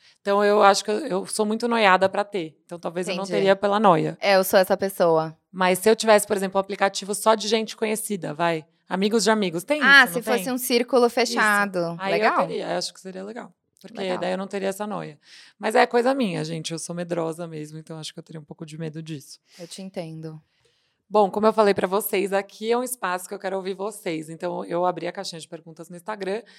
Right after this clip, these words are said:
Speaker 1: nem tinha falado muito pra que que era, mas me mandaram muita coisa. E agora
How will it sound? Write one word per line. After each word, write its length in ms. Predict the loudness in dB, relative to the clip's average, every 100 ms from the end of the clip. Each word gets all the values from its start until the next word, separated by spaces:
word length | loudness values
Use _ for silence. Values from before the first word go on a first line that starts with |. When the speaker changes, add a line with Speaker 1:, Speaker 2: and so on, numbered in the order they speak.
| _ -12
Speaker 1:
nem 220 | -6 -4
tinha 180 | -2 -2
falado 360 | 0 0 0 -4
muito 180 | -10 -12
pra 140 | -16
que 100 | -16
que 180 | -12 -6
era, 320 | -4 -2 -4
mas 180 | -8 -12
me 100 | -12
mandaram 540 | -10 -6 -4 -4 -6 -10
muita 400 | -10 -10 -10 -12
coisa. 440 | -12 -12 -14 -20 _ _ -20 -20 _ -16
E 140 | -4
agora 540 | -2 0 0 0 -2